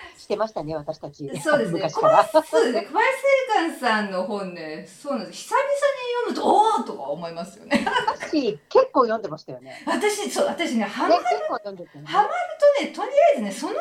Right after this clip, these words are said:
Speaker 2: 人の本をぐわって読んじゃうんですよ。
Speaker 1: <laughs>
Speaker 2: とりあえずその人がどういう本出してるかって、まず、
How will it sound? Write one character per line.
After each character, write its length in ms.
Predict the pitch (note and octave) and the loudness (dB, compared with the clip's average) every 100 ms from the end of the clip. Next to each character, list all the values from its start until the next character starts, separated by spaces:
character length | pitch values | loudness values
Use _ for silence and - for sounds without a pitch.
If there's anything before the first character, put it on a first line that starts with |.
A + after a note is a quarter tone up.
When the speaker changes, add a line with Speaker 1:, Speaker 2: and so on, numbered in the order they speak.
| F5+ - | -4 -4
Speaker 2:
人 140 | G4+ | 0
の 120 | A#3 - | 0 -2
本 220 | C4 B3+ | -2 0
を 140 | G#3+ | 2
ぐ 80 | G3+ | 4
わ 100 | A#3 G#4 A#4+ A5 - | 2 4 2 2 -4
っ 40 | - | -6
て 80 | |
読 120 | G3 A#3 | 0 0
ん 60 | |
じ 60 | A3+ | 0
ゃ 20 | |
う 20 | - | 0
ん 20 | |
で 60 | |
す 40 | F4+ | 2
よ。 60 | D#4+ | 2
Speaker 1:
<laughs> 1400 | - F4 _ _ _ _ C#4 - B3 - _ A3 - | 0 0 _ _ _ _ -2 -2 -6 -6 _ -18 -6
Speaker 2:
と 100 | G4+ | -2
り 60 | G#4+ | 4
あ 20 | D#5 - | 4 4
え 20 | |
ず 60 | |
そ 120 | - E4+ | 0 2
の 80 | A#4 | 2
人 300 | C#5 A4+ C#4 | 0 -4 0
が 200 | C4+ A3 | 0 2
ど 180 | D4 G#4+ | 2 2
う 60 | |
い 120 | G4 F4+ | 0 -6
う 40 | C4 - _ | -10 -18 _
本 360 | - - D#4+ B3 | -16 -6 -4 -2
出 100 | A#3+ | -4
し 100 | - | -4
て 80 | G#3+ | -6
る 60 | |
か 80 | - | -4
っ 40 | - | -4
て、 60 | |
ま 200 | G#3+ C#4 | 0 0
ず、 340 | A3+ G#3+ G#3 | 0 -4 -8